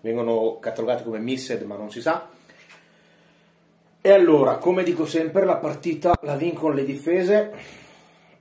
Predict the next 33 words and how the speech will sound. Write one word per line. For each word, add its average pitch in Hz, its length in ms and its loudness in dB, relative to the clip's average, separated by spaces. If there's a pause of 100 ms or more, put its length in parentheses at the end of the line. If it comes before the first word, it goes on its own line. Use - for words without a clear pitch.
e 123 280 -2
c'è - 240 -6
qualcheduno 131 520 -2
però 127 180 -2
che 127 120 -6
ha - 40 -6
fatto 110 280 -10
molto 135 360 -6
meglio 113 240 -6
di 104 120 -10
lui 120 220 -6
in 131 120 -8
tutta 117 260 -10
la 101 100 -6
campagna, 110 720 -10 (800)
tale 147 400 0
Mostert, 117 720 -10 (560)
seconda 110 460 -8
linea, 165 420 2 (720)
ragazzotto 110 540 -10
di 107 80 -8
Well 120 260 -2
con 113 180 -12
trentadue 104 720 -10
anni, 117 460 -6
arrivato 107 420 -8
relativamente 107 600 -8
tardi 110 260 -6
in 110 80 -10
nazionale, 107 600 -10
a 104 40 -10
ventisei 104 540 -12
anni, 113 440 -8